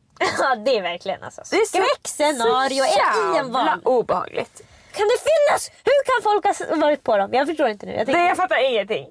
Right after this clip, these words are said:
Speaker 2: Men jag tycker inte att någon av de här sakerna passar in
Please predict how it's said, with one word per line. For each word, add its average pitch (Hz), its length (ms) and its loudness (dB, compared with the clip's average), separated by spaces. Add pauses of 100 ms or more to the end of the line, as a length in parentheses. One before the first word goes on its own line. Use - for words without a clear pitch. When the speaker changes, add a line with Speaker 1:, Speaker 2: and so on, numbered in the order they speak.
(100)
Speaker 2:
Men 302 480 0
jag 254 180 0
tycker 392 420 0
inte 330 180 -2
att 226 60 -4
någon 349 380 0
av 370 60 0
de 247 140 -2
här 190 100 -2
sakerna 180 560 -4 (200)
passar 240 480 -2
in 180 500 -2